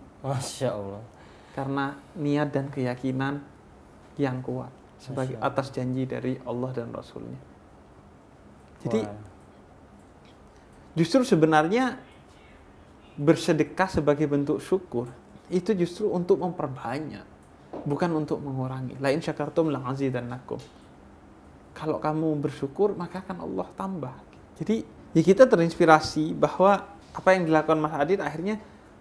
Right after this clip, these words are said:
Speaker 2: bukan hanya memberikan keuntungan bagi orang lain, tapi memberikan kebahagiaan kepada Mas Adit dan keluarga, sebagaimana yang tadi cerita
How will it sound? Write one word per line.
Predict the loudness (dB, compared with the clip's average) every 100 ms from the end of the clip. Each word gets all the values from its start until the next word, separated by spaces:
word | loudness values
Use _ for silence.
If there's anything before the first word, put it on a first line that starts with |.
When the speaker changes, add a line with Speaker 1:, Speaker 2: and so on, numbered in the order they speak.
| -6
Speaker 2:
bukan | 0 2 0 2
hanya | 2 2 0 0 -2 -6 -10 -6
memberikan | -2 0 0 0 -2 -2 -2 0 0
keuntungan | 0 2 0 0 0
bagi | -2 -2
orang | -4 -4
lain, | -6 -6 -6 -4
tapi | -2 -2
memberikan | -2 -2 -4 -6
kebahagiaan | -6 -4 -4 -2 0 0 -2 -10 -14 -20 -20 -20 -20 -20 -20 -20 -20 -20 -20 -8
kepada | -4 -2 -2 -2
Mas | -4
Adit | -6 -6 -2
dan | -2 0
keluarga, | 0 -2 -2 -8
sebagaimana | -6 -4 -4 -4 -4 -4 -4 -6 -12 -20 -20 -20 -20 -20 -8
yang | -2 0 0 -4 -6 -6 -12 -20 -20 -20 -20 -20 -20 -20 0
tadi | 2 2 0 -2 -2 -4
cerita | -2 -2 -2 -4 -6 -8